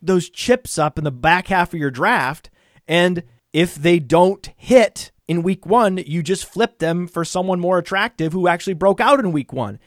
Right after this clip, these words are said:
It's easy. In best ball, you don't have that flexibility, so I'm more likely to draft a Larry Fitzgerald than an Andy Isabella in a best ball league. But in a seasonal league,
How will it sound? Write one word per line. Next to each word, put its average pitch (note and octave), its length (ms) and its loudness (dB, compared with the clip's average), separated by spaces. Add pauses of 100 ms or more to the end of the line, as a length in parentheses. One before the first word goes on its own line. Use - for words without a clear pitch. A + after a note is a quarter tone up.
(120)
It's F3+ 220 -2
easy. G#3+ 440 -6 (320)
In D#3 160 -2
best A3 320 0
ball, F#3 180 2
you D#3 120 -2
don't E3+ 180 0
have F3 160 -2
that D#3+ 160 -2
flexibility, C#3+ 880 -4 (220)
so D3 140 -4
I'm F3 100 2
more F#3 180 4
likely F3 340 0
to C#3+ 60 -6
draft D#3+ 300 0
a C#3+ 40 -6
Larry D3+ 240 2
Fitzgerald C#3 680 0 (300)
than C#3+ 120 0
an D3+ 120 0
Andy D3 340 0
Isabella B2 680 0 (240)
in D3+ 160 0
a C3 40 0
best F3+ 360 0
ball C3 260 4
league. G#2+ 380 -6 (260)
But D3+ 480 2
in C#3+ 140 -4
a D#3 40 -4
seasonal A#3+ 560 -2
league, A2+ 300 -4